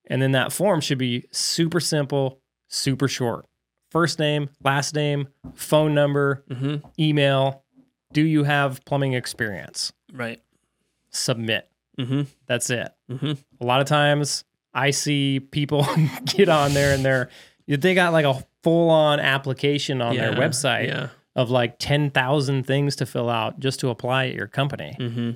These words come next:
Speaker 1: And it's like, plumbers' attention span is really short, especially when they're trying to do something on the internet.
Speaker 2: I think
Speaker 1: Like,
Speaker 2: people's,
Speaker 1: typically
Speaker 2: people's attention span is really
Speaker 1: True.
Speaker 2: short. <laughs>
Speaker 1: So, like, the, I remember seeing a statistic. If it's over,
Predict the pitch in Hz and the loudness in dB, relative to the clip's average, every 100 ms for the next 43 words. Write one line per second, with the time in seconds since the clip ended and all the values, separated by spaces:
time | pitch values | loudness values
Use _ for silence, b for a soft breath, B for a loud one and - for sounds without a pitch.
0 | - - 135 135 139 131 - _ _ _ | -8 -4 -2 0 0 0 -4 _ _ _
1 | 165 - _ - _ _ _ - 151 185 | -20 -20 _ -20 _ _ _ -6 0 4
2 | 208 139 - - 165 156 165 175 - 170 | 4 2 -6 -6 0 0 0 -2 -2 -2
3 | 175 180 - - 120 110 - _ 139 139 | -2 -4 -8 -6 -4 -6 -10 _ 0 0
4 | - 104 - - _ _ - - 143 - | -2 -6 -8 -18 _ _ -14 -4 -4 -2
5 | 147 143 123 135 131 123 127 139 127 117 | -2 0 0 -2 -2 -2 -2 -2 -2 -4
6 | 113 107 98 - - 175 214 - 165 190 | -4 -6 -6 -8 -2 0 2 2 2 2
7 | 180 170 - 202 143 104 120 110 110 - | 2 0 0 2 0 -2 -6 -4 -4 -4
8 | - 101 - 117 110 185 131 123 127 - | -4 -6 -8 -4 2 4 4 2 -4 -4
9 | 208 202 - 175 180 165 190 165 170 170 | -4 -6 -2 2 2 0 0 2 4 4
10 | 165 165 170 147 - 135 185 165 - 127 | 2 2 2 2 -2 -2 -2 -2 -8 -4
11 | 139 156 156 160 143 139 | 0 2 4 4 0 -2